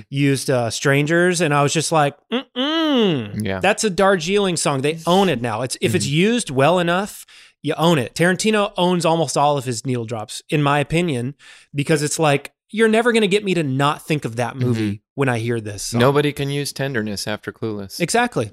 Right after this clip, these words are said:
Speaker 2: Mm-hmm.
Speaker 1: Yeah. Do you have a, do you have any sort of interpretation or theory on the Bill Murray character? 'Cause he's pre-, pretty much gone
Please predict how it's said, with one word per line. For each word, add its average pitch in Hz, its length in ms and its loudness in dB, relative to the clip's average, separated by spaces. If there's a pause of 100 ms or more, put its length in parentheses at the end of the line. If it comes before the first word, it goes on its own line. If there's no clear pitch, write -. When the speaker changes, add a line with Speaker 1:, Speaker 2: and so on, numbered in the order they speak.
Speaker 2:
Mm-hmm. 110 200 -10 (120)
Speaker 1:
Yeah. 185 180 -2 (200)
Do 180 80 -2
you 196 80 4
have 202 200 0
a, 196 240 2
do 170 140 -6
you 190 60 -2
have 190 220 0
any 190 160 2
sort 175 220 -2
of 156 80 -4
interpretation 156 720 -4
or 139 60 -2
theory 147 320 -4
on 147 140 -4
the 147 60 -6
Bill 147 160 -4
Murray 147 220 -6
character? 160 380 -10
'Cause 120 200 -6
he's 117 140 -4
pre-, 160 200 2
pretty 165 240 0
much 151 200 -2
gone 123 540 -2